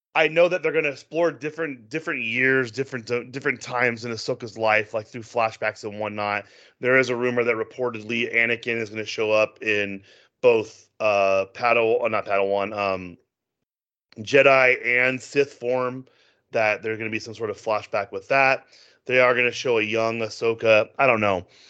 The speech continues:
I just saw this report and I was like, "What are we gonna do with this?"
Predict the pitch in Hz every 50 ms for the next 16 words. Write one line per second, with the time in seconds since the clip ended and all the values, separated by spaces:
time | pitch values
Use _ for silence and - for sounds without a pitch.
0 | - - - - - - - 175 196 202 185 - 202 180 160 127 127 135 - -
1 | - 143 143 147 - - 127 123 123 127 123 113 120 120 113 113 113 113 - -
2 | - - - _ _ _ _ _ _ _ _ _ _ _ _ _ _ _ _ _
3 | _ _ _ _ _ _ _ _ _ _ _ _ _ _ _ _ _ _ _ _
4 | _ _ _ _ _ _ _ _ _ _ - 147 160 147 131 123 123 113 104 95
5 | 104 95 92 87 - 85 85 80 - -